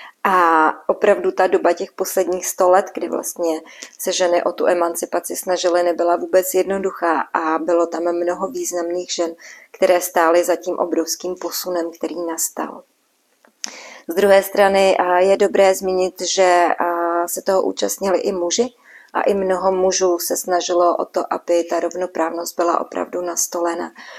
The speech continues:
A z naší historie můžeme zmínit třeba samotného Masaryka, který byl v tomhle vlastně velkým osvícencem a snažil se ženy opravdu stavět do, eh, rovné situace nebo dávat jim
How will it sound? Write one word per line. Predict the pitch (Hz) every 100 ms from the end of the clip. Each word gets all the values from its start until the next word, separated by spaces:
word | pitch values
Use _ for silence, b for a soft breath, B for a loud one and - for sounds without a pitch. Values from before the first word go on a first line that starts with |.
| B B B -
A | 180 185
z | 185
naší | 190 -
historie | 202 190 185 - 190 185 185
můžeme | 185 180 190 190
zmínit | 185 180 185 180
třeba | 185 185
samotného | 180 185 180 170 180 190
Masaryka, | 180 180 185 180 - - B B B B
který | - 190 180
byl | 180 180
v |
tomhle | - 180 190
vlastně | 175 170 190 175
velkým | 175 170 190 196
osvícencem | 196 - 180 - 175 170 180 170 208 B B B B _
a | 180 165 160 160
snažil | 165 202 190 202 196
se | - 180 175
ženy | 185 180 170
opravdu | - 175 180
stavět | 180 - 180 175 175
do, | 165 170 165 160
eh, | 156 165 156 156 165
rovné | 185 180 175 175
situace | - - 190 180 - 170
nebo | 170 175
dávat | 170 165 160 -
jim | 170